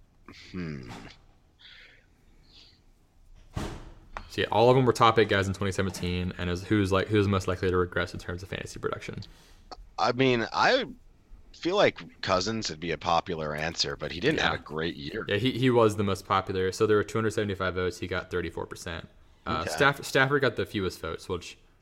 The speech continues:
Speaker 2: I mean, that, that seems about right.
Speaker 1: Nice.
Speaker 2: Yeah, but, um, yeah, and, and that makes sense 'cause, like, you know, Cousins switched teams. That's a huge thing. And then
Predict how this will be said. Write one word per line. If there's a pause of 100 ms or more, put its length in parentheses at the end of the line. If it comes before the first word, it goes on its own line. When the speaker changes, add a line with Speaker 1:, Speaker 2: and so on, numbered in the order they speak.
(220)
Speaker 2:
I
mean,
that,
that
seems
about
right. (560)
Speaker 1:
Nice. (460)
Speaker 2:
Yeah, (240)
but,
um, (420)
yeah,
and,
and
that
makes
sense
'cause,
like,
you
know, (260)
Cousins
switched
teams.
That's
a
huge
thing.
And
then